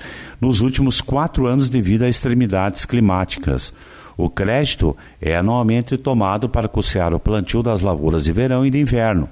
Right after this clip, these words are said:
O pagamento ocorre de forma parcelada, com início previsto para a colheita subsequente e, invariavelmente, a ação pode ser realizada com juros controlados pelo governo ou juros livres. A pauta reúne tanto os pedidos dos agricultores empresariais,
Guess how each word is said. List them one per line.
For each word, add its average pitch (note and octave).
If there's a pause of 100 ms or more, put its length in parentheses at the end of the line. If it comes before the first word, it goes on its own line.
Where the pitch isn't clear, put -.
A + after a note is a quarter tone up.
O C3
pagamento D#3
ocorre C#3
de C3
forma A2
parcelada, C3
com C#3+
início A#2+
previsto A2+
para A2+
a A2
colheita G#2
subsequente A#2 (160)
e, C3+
invariavelmente, A#2+ (140)
a E2
ação D3
pode A#2
ser G#2
realizada A2
com D3+
juros A2+
controlados F#2+
pelo E2
governo A2 (100)
ou A2
juros C3
livres. A2
A D2+
pauta G2+
reúne G2
tanto C#3
os C#3
pedidos F#2+
dos E2
agricultores G2
empresariais, G2